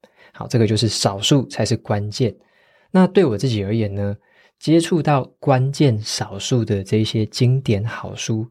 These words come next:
就会激发起我后来源源不绝的这种求知欲。读到少数几本好书是很关键的一件事情。也就是说呢，我们一开始要读的话，不用先觉得要读很多很多，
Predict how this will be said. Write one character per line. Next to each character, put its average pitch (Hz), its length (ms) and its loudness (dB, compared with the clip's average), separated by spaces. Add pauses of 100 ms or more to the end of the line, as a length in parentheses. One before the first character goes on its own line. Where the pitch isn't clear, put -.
(440)
就 147 140 4
会 135 140 4
激 127 260 0
发 120 220 2
起 107 220 -2
我 98 140 -6
后 120 220 2
来 101 140 2
源 101 180 -4
源 101 160 -2
不 - 140 -6
绝 98 260 -8
的 95 100 -6
这 104 120 -4
种 98 120 -4
求 - 240 -10
知 107 240 -6
欲。 107 200 -4 (400)
读 127 140 2
到 160 180 4
少 101 300 -2
数 123 240 -2
几 110 180 -2
本 107 200 0
好 101 260 -6
书 113 340 -6 (200)
是 131 180 2
很 95 220 -6
关 104 200 0
键 104 220 2
的 95 100 -8
一 95 40 -12
件 101 180 -4
事 104 180 -6
情。 95 300 -8 (500)
也 113 140 2
就 151 140 4
是 160 100 4
说 143 220 4
呢， 110 280 2 (220)
我 117 80 -2
们 113 180 2
一 180 60 4
开 160 220 0
始 - 160 -4
要 123 140 4
读 101 220 -8
的 101 160 -2
话， 120 200 4 (120)
不 - 80 -6
用 123 220 4
先 120 420 0
觉 98 220 -6
得 101 80 -2
要 107 180 2
读 98 240 -6
很 95 340 -8
多 110 180 0
很 95 260 -6
多， 98 260 -8